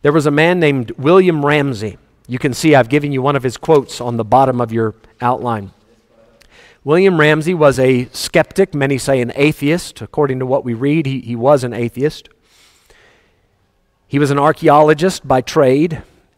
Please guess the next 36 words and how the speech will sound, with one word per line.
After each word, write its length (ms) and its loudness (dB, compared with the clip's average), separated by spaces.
and 240 -4
William 420 2
Ramsey 400 0
set 260 -2
out 240 0
in 200 -6
eighteen 400 -2
eighty 420 -2
to 100 -4
go 320 4
to 160 -2
the 80 0
Mediterranean 680 0
area 420 4
there 200 2
by 180 2
Greece, 420 0
and 100 -6
he 120 -4
was 160 0
going 200 0
to 80 -4
retrace 760 0
the 100 -2
Apostle 440 0
Paul's 420 -2
steps. 640 -12
He 140 0
had 200 2
the 80 2
book 220 2
of 100 2
Acts 400 4
in 160 -2
one 180 2
hand 460 -6